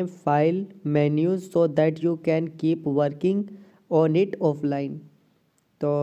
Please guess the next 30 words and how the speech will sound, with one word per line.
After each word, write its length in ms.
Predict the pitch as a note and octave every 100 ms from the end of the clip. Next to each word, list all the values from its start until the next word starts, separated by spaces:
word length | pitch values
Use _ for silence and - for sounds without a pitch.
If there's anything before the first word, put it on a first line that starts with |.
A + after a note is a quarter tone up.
| C#3+ C#3+
basically 560 | D#3+ G3 G3+ G#3 A3 -
अगर 380 | E3 D#3+ F3 E3+
इस 200 | F3 F3 E3+
तरीके 360 | E3 D#3+ E3+
का 180 | E3 E3+ D#3+
इशू 400 | D#3 - E3+ E3
आ 220 | D3+ D3+
जाता 340 | D#3 D3+ D#3
है 220 | D3 D#3+ F3+ - _ _ _ _ _ _ -
तो 60 |
इस 180 | F3+ F3+
तरीके 300 | F#3 F3 F#3
के 160 | F#3 F#3+
इशू 240 | F#3 - F3
को 140 | F#3
हम 160 | E3+ F3 -
कैसे 340 | D#3 D3 F3+ F3
सॉल्व 380 | D#3 D3+ D3 -
कर 120 | E3+ E3+
सकते 340 | F3+ F3 E3+ D#3+
हैं 200 | E3+ E3
ये 240 | D3+ D3+
मैं 120 | D3+
आपको 260 | C#3+ D3 D#3+
इस 160 | D#3+
वीडियो 300 | D3 C#3+ C#3
में 180 | D3+ F3
बताने 400 | D3+ D3 C#3+ D3
वाला 240 | C#3+ C#3+ C#3+
हूँ, 240 | C#3